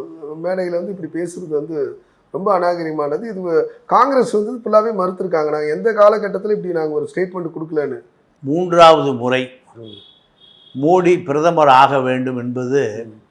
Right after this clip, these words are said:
Speaker 1: பதவி வெறி.
Speaker 2: ஆ, என்னன்னா,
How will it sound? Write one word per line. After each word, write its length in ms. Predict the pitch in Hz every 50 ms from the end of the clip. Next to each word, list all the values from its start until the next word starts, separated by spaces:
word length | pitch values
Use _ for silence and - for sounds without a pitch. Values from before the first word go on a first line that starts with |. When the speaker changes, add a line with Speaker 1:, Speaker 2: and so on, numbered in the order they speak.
| _ _ _ _ _
Speaker 1:
பதவி 380 | - 147 160 202 226 220 220
வெறி. 340 | 208 190 185 170 165 170 - - 123
Speaker 2:
ஆ, 360 | 131 131 123 120 117 113 104 101 104 98 95 - - _ _ _ _ _ _ _ _ -
என்னன்னா, 760 | 139 156 185 196 196 180 175 180 190 175 147 127 123 120 -